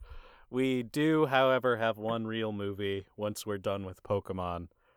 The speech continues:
uh, because Kira's hopping back on to actually do Akira.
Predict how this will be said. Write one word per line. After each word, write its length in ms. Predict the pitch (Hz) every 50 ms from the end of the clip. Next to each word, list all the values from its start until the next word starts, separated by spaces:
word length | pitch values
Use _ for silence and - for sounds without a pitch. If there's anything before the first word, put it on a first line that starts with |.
| _ _ _
uh, 260 | 90 87 85 85 80
because 260 | 78 80 - 95 90 -
Kira's 320 | - - 110 104 98 98 -
hopping 300 | - 101 101 - 104 95
back 240 | 92 95 92 - -
on 240 | 95 92 90 90 92
to 100 | - 95
actually 600 | 98 110 123 131 139 135 - - 131 117 110 104
do 220 | 92 87 98 95 87
Akira. 680 | 87 92 90 - - 101 87 80 80 80 85 90